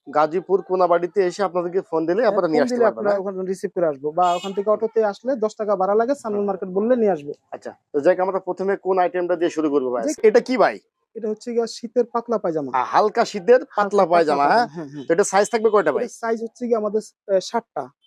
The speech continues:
Speaker 1: সাতটা সাইজ থাকবে?
Speaker 2: হ্যাঁ, হ্যাঁ।
Speaker 1: সাইজ
Speaker 2: আরো
Speaker 1: থাকবে।
Speaker 2: সাইজ আছে বড়।
Speaker 1: এটা হচ্ছে সিঙ্গেল, আ, সিঙ্গেল জার্সি কটন কাপড়ের, হ্যাঁ?
Speaker 2: হ্যাঁ, হ্যাঁ,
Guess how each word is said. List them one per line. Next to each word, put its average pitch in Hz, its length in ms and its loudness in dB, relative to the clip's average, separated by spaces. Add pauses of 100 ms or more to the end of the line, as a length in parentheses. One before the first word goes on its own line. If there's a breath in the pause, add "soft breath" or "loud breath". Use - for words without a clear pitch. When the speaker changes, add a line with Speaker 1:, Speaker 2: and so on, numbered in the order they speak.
(160)
Speaker 1:
সাতটা 196 400 0
সাইজ 208 240 0
থাকবে? 185 260 0
Speaker 2:
হ্যাঁ, - 100 -10
হ্যাঁ। 151 160 -10
Speaker 1:
সাইজ - 160 -2
Speaker 2:
আরো 254 100 2
Speaker 1:
থাকবে। 247 120 0
Speaker 2:
সাইজ 226 220 2
আছে 196 220 -8
বড়। 160 140 0 (340)
Speaker 1:
এটা 156 120 4
হচ্ছে 185 160 0 (100)
সিঙ্গেল, 214 360 4 (340)
আ, - 80 0
সিঙ্গেল 202 340 0
জার্সি 220 260 0
কটন 220 280 2
কাপড়ের, 160 300 4
হ্যাঁ? 175 120 6
Speaker 2:
হ্যাঁ, 233 180 2
হ্যাঁ, 170 160 -8